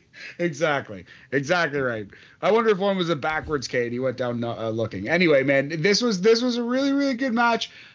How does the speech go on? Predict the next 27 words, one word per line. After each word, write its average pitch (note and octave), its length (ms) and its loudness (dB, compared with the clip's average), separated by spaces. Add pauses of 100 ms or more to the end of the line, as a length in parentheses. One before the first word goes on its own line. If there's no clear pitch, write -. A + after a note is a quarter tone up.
(140)
I A3 280 2
thought G#3+ 440 0
this G3 200 -4
was G3+ 180 -4 (100)
as A3+ 320 2
good A3+ 280 4
as, G3 560 0 (120)
uh, D#3+ 340 4 (680)
well, D#4 340 -4
yeah, F4 440 -2
you E4 240 4
know, B3+ 180 6
you A#3+ 160 2
know A3+ 140 0
what? A#3+ 160 2
I'm G3 280 2
not F#3+ 220 2
gonna D#3+ 140 -8
say C#3 160 -2
that. A#2+ 180 -6
We're D#3 140 0
gonna D#3+ 160 2
give D3+ 320 0 (240)
three A#3+ 480 0
and G#3+ 80 2
a G#3 60 0
half - 760 -6